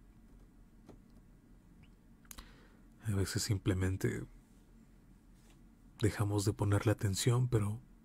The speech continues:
siempre está con nosotros. Ya nace con nosotros.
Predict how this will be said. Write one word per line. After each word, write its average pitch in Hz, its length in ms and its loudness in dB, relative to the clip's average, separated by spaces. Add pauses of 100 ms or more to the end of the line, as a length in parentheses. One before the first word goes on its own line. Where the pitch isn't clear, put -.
(1900)
siempre - 360 -4
está - 160 -2
con 107 160 0
nosotros. - 720 -6 (3750)
Ya 101 140 4
nace 98 460 2
con 90 160 -6
nosotros. - 680 -8